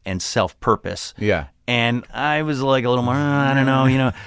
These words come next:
Speaker 1: I was, I was, like, the safe, like, "I'm not sure" guy.
Speaker 2: <laughs> Yeah.
Speaker 1: And,
Speaker 2: Yeah. I
Speaker 1: and
Speaker 2: guess I'll go.
Speaker 1: Yeah, so I don't think, I don't know that I would have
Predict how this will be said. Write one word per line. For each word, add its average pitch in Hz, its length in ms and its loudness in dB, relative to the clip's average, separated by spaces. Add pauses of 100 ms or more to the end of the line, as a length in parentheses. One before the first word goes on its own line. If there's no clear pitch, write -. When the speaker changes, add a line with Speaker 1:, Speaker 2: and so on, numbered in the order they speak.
(140)
Speaker 1:
I 135 100 2
was, 143 140 2
I 139 100 4
was, 143 140 4
like, 139 160 2
the 131 140 2
safe, 127 380 0
like, 113 160 2
"I'm 120 140 4
not 120 160 2
sure" 127 220 2
guy. 104 320 0
Speaker 2:
<laughs> - 20 -2
Yeah. 139 240 4 (160)
Speaker 1:
And, 135 480 2
Speaker 2:
Yeah. 139 60 2
I 135 60 4
Speaker 1:
and 139 40 2
Speaker 2:
guess 180 220 4
I'll 139 100 2
go. 120 320 0 (180)
Speaker 1:
Yeah, 165 460 4
so 160 340 2
I 165 160 2
don't 208 220 2
think, 175 300 0 (1300)
I 185 100 4
don't 170 180 2 (120)
know 165 220 6
that 143 140 4
I 131 80 4
would 131 180 2
have 127 140 -2